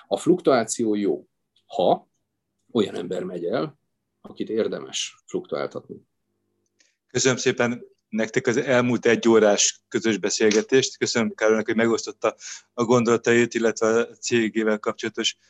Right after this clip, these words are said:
Speaker 2: történéseket, tapasztalatokat, tanulságokat. Gábornak ismét, ö, köszönöm, hogy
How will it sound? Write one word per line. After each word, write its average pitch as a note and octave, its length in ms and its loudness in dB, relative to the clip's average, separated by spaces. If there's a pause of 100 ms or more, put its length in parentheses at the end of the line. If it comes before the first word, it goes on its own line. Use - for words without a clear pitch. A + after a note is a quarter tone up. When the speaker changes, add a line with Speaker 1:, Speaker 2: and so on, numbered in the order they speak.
Speaker 2:
történéseket, A#2+ 1040 0
tapasztalatokat, A2 760 -4
tanulságokat. B2 880 0 (560)
Gábornak A#2 460 2
ismét, A2+ 640 -4 (460)
ö, A2+ 360 2
köszönöm, A2+ 380 -4
hogy G#2+ 340 -6